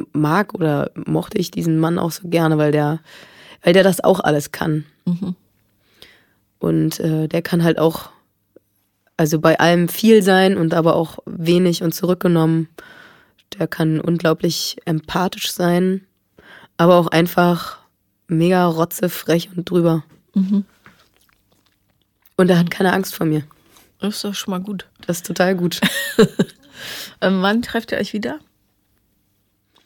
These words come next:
Speaker 2: Heute? Yeah.
Speaker 1: Eventuell.
Speaker 2: Okay. Und wo? Äh, wann?
Speaker 1: Ähm,
Speaker 2: Also bei dir zu Hause oder
Speaker 1: n-,
Speaker 2: in der
Speaker 1: nein.
Speaker 2: Öffentlichkeit?
Speaker 1: Äh, zum Reden. Ich möchte ja reden.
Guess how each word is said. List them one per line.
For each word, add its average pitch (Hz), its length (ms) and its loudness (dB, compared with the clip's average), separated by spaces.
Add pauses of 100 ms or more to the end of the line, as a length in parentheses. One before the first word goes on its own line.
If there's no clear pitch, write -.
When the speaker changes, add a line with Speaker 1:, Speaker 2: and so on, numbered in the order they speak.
(1200)
Speaker 2:
Heute? 214 340 -2 (1080)
Yeah. 202 460 -4 (440)
Speaker 1:
Eventuell. 180 680 2 (220)
Speaker 2:
Okay. 196 380 -4 (280)
Und 190 320 -2
wo? 247 360 0
Äh, 190 200 0
wann? 233 320 -2 (640)
Speaker 1:
Ähm, 170 280 2
Speaker 2:
Also 190 220 2
bei 180 100 4
dir 175 200 0
zu 170 160 -6
Hause 220 300 -4
oder 175 140 0
Speaker 1:
n-, 180 100 2
Speaker 2:
in 185 40 -6
der 196 80 0
Speaker 1:
nein. 175 220 4
Speaker 2:
Öffentlichkeit? 190 600 -4 (280)
Speaker 1:
Äh, 180 380 0 (240)
zum 175 220 -2
Reden. 196 400 4
Ich 160 160 0
möchte 175 320 0
ja 160 140 4
reden. 196 440 0